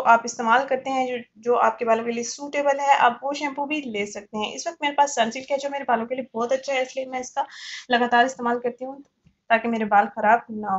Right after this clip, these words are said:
हों। तो आपने करना ये है कि एक प्याली में तकरीबन दो चम्मच आपने shampoo लेना है। ये इतनी मिकदार में shampoo लेना है जितने मिकदार में आप अपने बालों के लिए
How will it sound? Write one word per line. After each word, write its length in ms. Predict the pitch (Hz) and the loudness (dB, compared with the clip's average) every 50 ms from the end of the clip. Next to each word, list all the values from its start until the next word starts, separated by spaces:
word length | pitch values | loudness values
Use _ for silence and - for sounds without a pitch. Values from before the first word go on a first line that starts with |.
| 208 202 | -4 -4
हों। 180 | 208 185 - 214 _ _ _ _ _ _ _ _ _ _ _ _ - - - - - - - - - - - - - - _ _ - | -10 -10 -10 -12 _ _ _ _ _ _ _ _ _ _ _ _ -16 -16 -16 -16 -16 -18 -18 -10 -4 -4 -4 -4 -4 -18 _ _ 0
तो 60 | 311 285 | 4 8
आपने 280 | 262 277 285 285 330 320 | 8 8 8 8 4 -2
करना 200 | 302 285 285 285 | 0 0 0 0
ये 180 | 285 285 302 | 0 0 -2
है 80 | 302 285 | -2 -2
कि 120 | 285 285 | -2 -2
एक 140 | 277 277 - - | -4 -4 -4 -2
प्याली 300 | 247 220 214 220 254 277 | 2 4 4 4 2 0
में 140 | 285 277 277 | -4 -4 -4
तकरीबन 400 | - 262 - 254 262 269 269 254 | -6 -8 -8 -8 -6 -4 -4 -6
दो 180 | 233 - 214 233 | -4 -4 -4 -4
चम्मच 300 | 233 233 254 254 269 269 254 | -4 -4 -6 -6 -4 -2 -2
आपने 340 | 247 240 233 240 247 254 247 | 0 0 -2 -2 -4 -6 -6
shampoo 320 | - 240 214 202 214 262 | -6 -6 -6 -6 -6 -6
लेना 220 | 262 277 262 269 277 | -4 -4 -2 -2 -4
है। 100 | 277 277 | -4 -4
ये 120 | 277 262 | -6 -8
इतनी 220 | - - 285 294 302 | -8 -6 -4 -2 -2
मिकदार 300 | 285 277 - 254 240 247 | -2 0 2 2 4 2
में 60 | 247 | 2
shampoo 240 | - 262 247 233 254 | -2 -4 -4 -4 -2
लेना 200 | 240 240 247 254 | -4 -2 0 0
है 100 | 247 247 | 0 0
जितने 340 | 240 240 - 247 247 233 233 | -2 -4 -8 -6 -6 -6 -6
मिकदार 360 | 233 240 233 - 226 220 220 | -6 -8 -6 0 0 0 0
में 120 | 226 240 - | 0 -2 -4
आप 220 | - 214 214 214 - | -2 0 0 0 -2
अपने 200 | - - 226 220 | -4 -10 -10 -6
बालों 240 | 220 214 214 214 220 | -4 -4 -4 -4 -4
के 120 | - 226 | -12 -10
लिए 120 | 240 262 | -8 -8